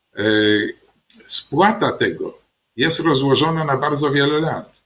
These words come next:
Do pięćdziesiątego dziewiątego roku chyba, to jest czterdzieści prawie lat. W związku z tym roczne spłaty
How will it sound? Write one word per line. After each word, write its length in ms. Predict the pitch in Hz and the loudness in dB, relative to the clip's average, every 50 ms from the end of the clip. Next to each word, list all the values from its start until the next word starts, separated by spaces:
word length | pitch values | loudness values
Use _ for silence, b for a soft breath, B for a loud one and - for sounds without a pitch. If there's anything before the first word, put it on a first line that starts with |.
| _ _ _ _ _ _ _ _ _ _ - | _ _ _ _ _ _ _ _ _ _ -4
Do 260 | 95 98 135 143 135 | 0 2 2 2 2
pięćdziesiątego 800 | 139 - 143 139 135 127 135 127 - 135 120 117 151 143 143 135 | -2 -4 -4 -4 -2 -2 -2 -2 -2 -4 -2 -2 0 2 2 2
dziewiątego 480 | 135 135 127 131 131 131 151 135 135 | 4 4 4 2 2 0 0 0 0
roku 240 | 135 156 156 - - | 0 0 -2 -6 -10
chyba, 280 | - - - - - - | -10 -10 -8 -6 -8 -6
to 120 | - 98 | -4 -4
jest 120 | 98 95 - | -4 -4 -4
czterdzieści 800 | - - 110 98 107 127 123 123 - - 123 120 120 123 123 - - _ _ _ _ _ _ _ | -6 -6 -4 -2 -2 -2 -2 -2 -2 -2 -2 -2 -2 -2 -4 -8 -14 _ _ _ _ _ _ _
prawie 280 | - 139 151 - 180 180 | -2 0 2 2 4 4
lat. 340 | - 139 113 82 - - - _ _ _ _ _ _ _ _ _ _ - | 2 2 2 -2 -6 -12 -18 _ _ _ _ _ _ _ _ _ _ -2
W 40 | |
związku 320 | - 127 135 131 - 160 131 | 2 2 2 4 4 2 2
z 120 | - - | 2 2
tym 280 | - 151 147 143 139 - - - _ _ _ _ _ _ - | 2 2 2 2 0 -4 -6 -12 _ _ _ _ _ _ -2
roczne 560 | 104 110 139 175 190 - - 139 131 117 104 | 2 4 4 4 4 2 0 0 0 0 -2
spłaty 720 | - - - - 117 98 85 - - - - 92 113 - | -2 -4 -4 -2 -2 -2 -2 -4 -6 -6 -4 -4 -4 -4